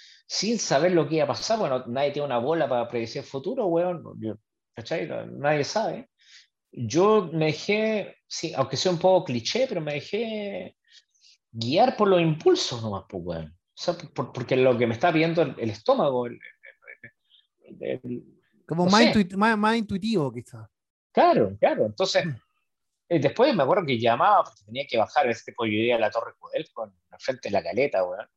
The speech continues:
Speaker 1: y, y bajaba a hablar con, con mi hermano por el, por el teléfono que había en una cabina abajo. Me había
Speaker 2: Oh, de
Speaker 1: comprado una
Speaker 2: veras, de
Speaker 1: tarjeta,
Speaker 2: veras, tienes
Speaker 1: ¿no?
Speaker 2: razón, que antes era
Speaker 1: Claro.
Speaker 2: por
Speaker 1: Sí,
Speaker 2: cabina,
Speaker 1: weón.
Speaker 2: weón.
Speaker 1: Claro, entonces yo me había comprado una tarjeta para hablar con,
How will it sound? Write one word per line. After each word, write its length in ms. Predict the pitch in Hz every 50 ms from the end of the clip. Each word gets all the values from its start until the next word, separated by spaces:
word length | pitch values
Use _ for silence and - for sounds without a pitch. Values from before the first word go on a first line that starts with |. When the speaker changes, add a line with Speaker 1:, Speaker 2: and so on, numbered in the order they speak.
| _ _
Speaker 1:
y, 380 | - 110 101 98 95 98 - _
y 160 | - 113 107 95
bajaba 480 | 92 - - - - 143 147 160 160
a 20 | 151
hablar 280 | 135 131 143 147 147 -
con, 220 | - 135 120 113 104
con 160 | _ 107 104
mi 60 | 104 101
hermano 360 | 98 98 107 120 139 156 151
por 140 | - 135 117
el, 140 | 104 101 - _ _ _ _
por 140 | - 110 92
el 120 | 95 92 -
teléfono 500 | - 95 92 110 - - 165 160 156 143
que 80 | - 113
había 180 | 107 117 131
en 60 | 135 139
una 120 | 135 127 120
cabina 520 | - 90 87 104 139 143 107 85 80 80 85
abajo. 320 | 92 104 107 - - _ _ _ _ _ _ _ _ _ _ _ _ _ _ _
Me 100 | - 90
había 120 | 98 110 110
Speaker 2:
Oh, 100 | 113 135 113
de 20 | 113
Speaker 1:
comprado 180 | 110 117 113
una 40 | 117
Speaker 2:
veras, 220 | 156 156 156 131 113
de 60 | 110
Speaker 1:
tarjeta, 120 | 110 117 139
Speaker 2:
veras, 220 | 151 - - 117
tienes 200 | 117 139 151 139
Speaker 1:
¿no? 0 |
Speaker 2:
razón, 480 | 135 123 131 - - - - 254 185 -
que 120 | - 147
antes 300 | 139 143 - - 143 131
era 220 | 135 127 123 117
Speaker 1:
Claro. 400 | 117 160 165 135 113 104 - _ _ _
Speaker 2:
por 180 | - 120 113
Speaker 1:
Sí, 60 | - _
Speaker 2:
cabina, 520 | - 107 104 147 185 214 180 151 - 113 110
Speaker 1:
weón. 200 | 107 98 107 117
Speaker 2:
weón. 20 | 113 117 117 - - _ _ _ _ _ _ _
Speaker 1:
Claro, 300 | _ 139 151 160 147 127
entonces 280 | 117 - 143 - - 131
yo 80 | 135 135
me 100 | 135 131
había 160 | 139 147 135
comprado 380 | 127 120 110 - 127 131 143
una 140 | 151 143 135
tarjeta 560 | - 110 - - - - 139 139 - - 269 - _ _ _ _ _ - - - - - _ _ _ _
para 140 | - 117 110
hablar 280 | 107 123 139 151 -
con, 460 | - 139 135 139 135 131 131 131 _